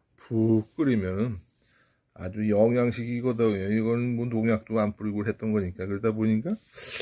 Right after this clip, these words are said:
풀eng이를 쏘 먹으려고 가운데 째 보니까 그 속에서 이런 그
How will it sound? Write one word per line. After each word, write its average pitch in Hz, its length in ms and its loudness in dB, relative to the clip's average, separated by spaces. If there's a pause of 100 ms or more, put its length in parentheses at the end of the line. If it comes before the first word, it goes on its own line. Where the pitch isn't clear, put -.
(220)
풀eng이를 156 460 4
쏘 160 200 4
먹으려고 135 600 4
가운데 127 600 2
째 151 220 6
보니까 127 640 2
그 120 100 -6
속에서 120 500 2 (1400)
이런 123 560 4
그 110 300 4